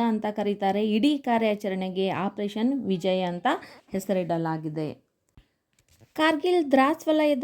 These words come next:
ಅತಿ ಎತ್ತರದ ಶಿಖರವಾದ ಟೈಗರ್ ಹಿಲ್‌ಗಾಗಿ ಹನ್ನೊಂದು ಗಂಟೆ ಸತತ ಗುಂಡಿನ ದಾಳಿ ನಡೆಸಿ ಅದನ್ನು ಕೂಡ ಭಾರತೀಯ ಸೈನಿಕರು ವಶಪಡಿಸಿಕೊಂಡ್ರು. ಜುಲೈ ಇಪ್ಪತ್ತಾರರಂದು ಹತ್ತೊಂಬತ್ತು ನೂರ ತೊಂಬತ್ತರ ವೇಳೆಗೆ ಪಾಕಿಸ್ತಾನದ ಸೈನಿಕರು ವಶಪಡಿಸಿಕೊಂಡಿದ್ದ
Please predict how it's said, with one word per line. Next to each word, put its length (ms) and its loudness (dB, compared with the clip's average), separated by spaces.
ಅತಿ 340 0
ಎತ್ತರದ 500 2
ಶಿಖರವಾದ 640 0
ಟೈಗರ್ 580 2
ಹಿಲ್‌ಗಾಗಿ 600 2
ಹನ್ನೊಂದು 680 4
ಗಂಟೆ 420 0
ಸತತ 460 0
ಗುಂಡಿನ 500 4
ದಾಳಿ 240 0
ನಡೆಸಿ 320 -4
ಅದನ್ನು 340 -2
ಕೂಡ 160 -4
ಭಾರತೀಯ 460 2
ಸೈನಿಕರು 520 -2
ವಶಪಡಿಸಿಕೊಂಡ್ರು. 960 0
ಜುಲೈ 360 4
ಇಪ್ಪತ್ತಾರರಂದು 1200 0
ಹತ್ತೊಂಬತ್ತು 400 0
ನೂರ 140 4
ತೊಂಬತ್ತರ 600 2
ವೇಳೆಗೆ 400 2
ಪಾಕಿಸ್ತಾನದ 680 -4
ಸೈನಿಕರು 640 0
ವಶಪಡಿಸಿಕೊಂಡಿದ್ದ 960 -2